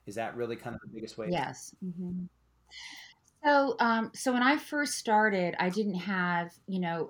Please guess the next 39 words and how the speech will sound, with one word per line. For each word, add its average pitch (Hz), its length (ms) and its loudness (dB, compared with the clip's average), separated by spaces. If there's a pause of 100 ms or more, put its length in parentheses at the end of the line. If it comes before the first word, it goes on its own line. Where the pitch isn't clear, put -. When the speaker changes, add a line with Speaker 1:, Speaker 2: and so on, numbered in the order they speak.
Speaker 2:
at 185 140 -4
such 208 260 -4
a - 20 -2
young 180 220 0
age, 175 460 -2
you 190 80 0
don't 180 160 -2
have 180 260 -2
all 165 160 2
these 170 200 -6
people 180 340 -4
who 175 80 -6
are 156 140 0
buying, 160 580 -2
you 156 100 -6
know, 151 100 -2
these 151 260 -8
really 156 280 0
expensive 143 540 -6
properties. 233 480 0
Speaker 1:
Right. - 120 -6
Speaker 2:
You 180 60 -4
just 180 220 -6
don't 160 160 -4
have 180 320 -2
that. 143 220 0
Speaker 1:
Right. - 20 -20 (340)
Speaker 2:
So - 220 -2
what 226 180 4
I 226 40 6
really 202 340 2
developed, 175 640 0
and 175 100 -4
I 165 80 -2
would 170 120 -10
go 160 180 0
out 160 360 2
and, 151 380 -4
um, 143 480 -4